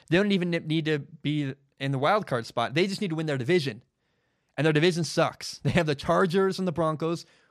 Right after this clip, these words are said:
The Broncos are two and five. They're awful. And the Raiders are the,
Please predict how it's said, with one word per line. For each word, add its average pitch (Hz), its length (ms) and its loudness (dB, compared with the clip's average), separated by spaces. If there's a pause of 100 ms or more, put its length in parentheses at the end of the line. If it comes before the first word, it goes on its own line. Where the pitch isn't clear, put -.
(200)
The 135 80 -8
Broncos 170 300 0
are 165 60 0
two 190 260 0
and 160 80 0
five. 160 320 0
They're 143 160 2
awful. 127 440 -4 (920)
And 160 100 2
the 165 60 4
Raiders 175 360 2
are 160 140 2
the, 156 120 0